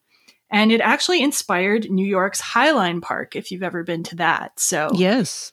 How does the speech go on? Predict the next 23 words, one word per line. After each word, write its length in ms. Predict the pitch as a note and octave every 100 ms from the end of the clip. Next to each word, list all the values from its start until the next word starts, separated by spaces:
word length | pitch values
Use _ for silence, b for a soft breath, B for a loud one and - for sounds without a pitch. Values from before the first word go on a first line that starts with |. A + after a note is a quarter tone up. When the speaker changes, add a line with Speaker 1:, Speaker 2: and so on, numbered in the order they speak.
| -
Speaker 1:
yeah, 420 | A3+ G3 D3+ C#3
like, 300 | A3+ G#3+ G3+ -
um, 140 | - F3
Speaker 2:
Cool. 280 | F#3 D#3+ - _ _ _ _ -
Speaker 1:
it's 400 | B3+ A3 - -
so 200 | D4 D4+
beautiful. 520 | A3+ G#3 F#3 F3 E3 -
Like, 360 | G#3 F#3 -
the 80 | B3
parts 280 | A#3+ C4 C4+
they 120 | C4+
show 180 | A3 A3+
in 80 | G#3
the 40 |
movie 320 | F#3+ F#3+ A#3 A#3+
are 60 |
beautiful 440 | A3 A#3+ A#3 C4+ A#3+
when 100 | A3+
they're 100 | A3+
walking 360 | A3+ A#3 C4
around, 320 | A#3+ A#3 A3+
but, 100 | G3+
like, 300 | - F3+ F3+